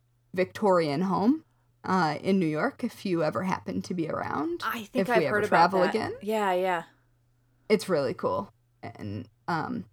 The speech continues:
Speaker 1: I, I will take you the next time
Speaker 2: Okay.
Speaker 1: you're in the area.
Speaker 2: Okay.
Speaker 1: So, um, but the lecture was on the Victorian art of flower and seaweed pressing. And so I had just gone down this rabbit hole.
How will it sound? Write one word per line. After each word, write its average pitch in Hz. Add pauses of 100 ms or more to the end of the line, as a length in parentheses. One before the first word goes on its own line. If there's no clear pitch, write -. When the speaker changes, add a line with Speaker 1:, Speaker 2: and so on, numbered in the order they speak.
(160)
Speaker 1:
I, -
I 233
will 247
take -
you 143
the -
next -
time 185
Speaker 2:
Okay. 180 (140)
Speaker 1:
you're 175
in 170 (180)
the 143
area. 165
Speaker 2:
Okay. 214
Speaker 1:
So, 240 (380)
um, 208
but 226
the 240
lecture 254
was 208
on 196
the 190
Victorian 233
art 220
of 202
flower 202
and 190
seaweed 233
pressing. - (760)
And 202
so 196 (380)
I 320
had 226
just 359
gone 226
down 247
this 196
rabbit 233
hole. 190